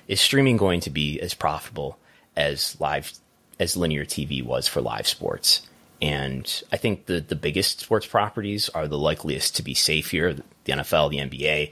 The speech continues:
It's the further down you get, the more uncertain I think it is. And W W E is somewhere in the middle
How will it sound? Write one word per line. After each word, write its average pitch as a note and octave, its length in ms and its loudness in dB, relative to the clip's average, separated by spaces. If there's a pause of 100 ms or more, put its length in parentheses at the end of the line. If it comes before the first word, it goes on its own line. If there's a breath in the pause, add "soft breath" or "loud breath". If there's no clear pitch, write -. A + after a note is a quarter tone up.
(180 loud breath)
It's - 360 0
the - 120 -14
further E2+ 260 2
down C#2 240 -2
you C#2 100 -10
get, F2 340 0 (180)
the E2 60 -6
more C#2+ 420 -4 (580)
uncertain C#2 440 -2
I C2+ 60 -14
think - 240 -14
it - 120 -4
is. - 340 -12
And D2+ 240 -12
W G2+ 200 2
W E2 120 0
E - 20 0
is D#2 80 4
somewhere E2+ 280 2
in D2 60 0
the C#2+ 60 -2
middle D2 440 0